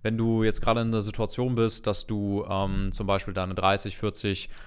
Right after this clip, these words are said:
fünfzigtausend Euro Monatsumsatz mit deinem Shop machst oder auch mehr, bis zu hunderttausend Euro Monatsumsatz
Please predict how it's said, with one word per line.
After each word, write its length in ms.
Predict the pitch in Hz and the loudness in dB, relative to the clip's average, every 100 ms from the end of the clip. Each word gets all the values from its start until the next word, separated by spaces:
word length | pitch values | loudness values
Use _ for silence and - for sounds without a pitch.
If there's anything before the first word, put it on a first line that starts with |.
| - | -6
fünfzigtausend 600 | - 123 - - 104 104 | -4 -2 -2 0 0 0
Euro 200 | 98 101 | -2 0
Monatsumsatz 640 | 131 160 131 127 120 - | 2 2 0 2 2 2
mit 120 | 113 | 0
deinem 160 | 110 107 | 0 -2
Shop 360 | - 113 107 113 | 0 2 2 2
machst 340 | 110 104 127 | 2 4 2
oder 140 | 95 | 2
auch 360 | 90 87 - - | 2 0 -2 -2
mehr, 340 | 113 123 120 | 2 6 6
bis 160 | 107 101 | 4 2
zu 120 | 107 | 2
hunderttausend 440 | 135 143 131 117 117 | 2 2 4 2 4
Euro 220 | 110 113 | 2 2
Monatsumsatz 800 | 113 117 113 113 107 107 - | 2 2 0 0 6 6 6